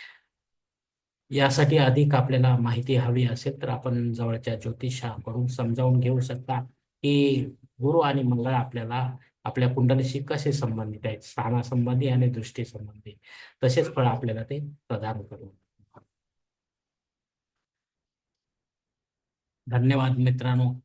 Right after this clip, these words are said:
आजचा हा पंचांग संबंधीचा व्हिडिओ मी याच ठिकाणी संपत आहे. आपण जर माझ्या मताशी सहमत असाल तर कृपया माझ्या धर्म कर्म चॅनल सबस्क्राईब करा, लाईक करा, आपले कुटुंब, मित्र परिवारासह शेअर करा, तसेच कॉमेंट्स बॉक्समध्ये आपले मत अवश्य नोंदवा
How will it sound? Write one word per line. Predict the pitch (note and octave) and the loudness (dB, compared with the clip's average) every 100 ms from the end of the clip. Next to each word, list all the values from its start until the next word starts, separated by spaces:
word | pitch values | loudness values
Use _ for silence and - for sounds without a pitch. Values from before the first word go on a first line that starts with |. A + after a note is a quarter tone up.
| _ | _
आजचा | - A#2+ C3 | -6 0 2
हा | B2 B2 B2 A#2 - _ _ _ - | 2 4 2 0 -6 _ _ _ -2
पंचांग | B2 B2 C#3+ C#3+ | 0 2 2 0
संबंधीचा | C#3+ C3 B2+ A#2+ A#2 A#2+ | -2 0 0 -2 -4 -6
व्हिडिओ | A2+ B2 | -4 -4
मी | A#2+ A#2 | -4 -4
याच | A#2+ - | -6 -6
ठिकाणी | B2+ A#2+ A#2+ | -4 -2 -2
संपत | A#2+ A2 A#2 - | -2 -8 -8 -10
आहे. | - - - _ | -14 -20 -20 _
आपण | A#2+ B2+ C3 | -2 2 4
जर | C3+ | 4
माझ्या | B2 A#2+ A#2+ C3 B2+ | 4 4 4 0 0
मताशी | B2 B2 B2 B2 | 0 0 -2 -4
सहमत | - A#2 A#2 A#2+ | -4 -4 -4 -6
असाल | - B2+ | -6 -4
तर | B2+ | -4
कृपया | B2 - A#2 | -6 -6 -4
माझ्या | A2+ A2+ A#2 | -4 -6 -4
धर्म | A#2+ C3 | -2 0
कर्म | B2+ B2 B2 | 0 0 0
चॅनल | A#2+ A#2 | 0 -4
सबस्क्राईब | - B2 C3 B2+ B2+ | -4 -6 0 0 0
करा, | A#2+ A2+ | -4 -6
लाईक | A2+ B2 - | -6 -8 -8
करा, | A2+ - - - - | -10 -12 -20 -20 -8
आपले | B2+ C#3 | -2 0
कुटुंब, | C#3+ C#3 D#3 D3+ A#2+ | 2 0 2 2 2
मित्र | B2+ B2+ | 2 2
परिवारासह | B2 A#2 A2+ A2+ - B2+ | -2 -4 -4 -8 -6 -6
शेअर | B2+ A2+ A2 | -4 -6 -6
करा, | A#2 A2+ C3 | -6 -4 -2
तसेच | B2+ C3 | 0 0
कॉमेंट्स | - B2+ C#3 D3 - | 0 2 2 2 -2
बॉक्समध्ये | B2 C3 B2+ A#2+ | -4 -4 -6 -4
आपले | A#2 A#2 A2+ | -6 -8 -8
मत | B2 B2+ | -8 -6
अवश्य | A#2 B2+ - | -6 -6 -8
नोंदवा | A2+ A2+ | -10 -12